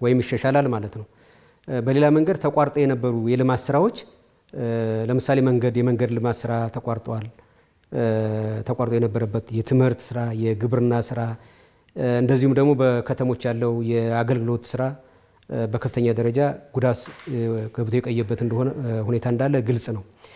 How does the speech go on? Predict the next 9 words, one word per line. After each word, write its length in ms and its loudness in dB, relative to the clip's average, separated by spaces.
ይሄንን 380 6
ወደ 180 6
ነበረበት 580 4
ለመመለስ፣ 540 -2
እ፣ 120 -6
ከፍተኛ 360 -2
ጥረት፣ 280 -8
እ፣ 140 -6
የሚደረግና 640 2